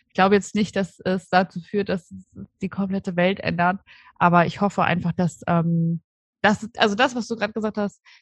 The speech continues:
das ist ja, das wäre sehr schön, wenn das so wäre. Ähm,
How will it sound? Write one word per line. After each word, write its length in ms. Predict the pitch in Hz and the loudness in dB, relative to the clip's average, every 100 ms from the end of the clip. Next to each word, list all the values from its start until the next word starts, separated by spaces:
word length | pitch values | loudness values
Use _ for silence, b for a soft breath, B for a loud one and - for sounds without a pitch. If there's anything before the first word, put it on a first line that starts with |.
| b | b
das 200 | 220 214 | -2 -2
ist 120 | 220 | -2
ja, 160 | 208 196 | -2 0
das 240 | 226 226 | 0 2
wäre 260 | 220 208 196 | 2 2 4
sehr 240 | 220 226 | 6 4
schön, 440 | - - 277 277 233 | 2 2 4 6 6
wenn 140 | 190 | 6
das 220 | 180 175 | 4 2
so 120 | 175 | -6
wäre. 480 | 170 170 170 185 214 _ _ _ _ - | -2 0 0 -2 -4 _ _ _ _ 2
Ähm, 720 | 180 180 180 180 185 185 - | 4 4 2 2 0 -4 -8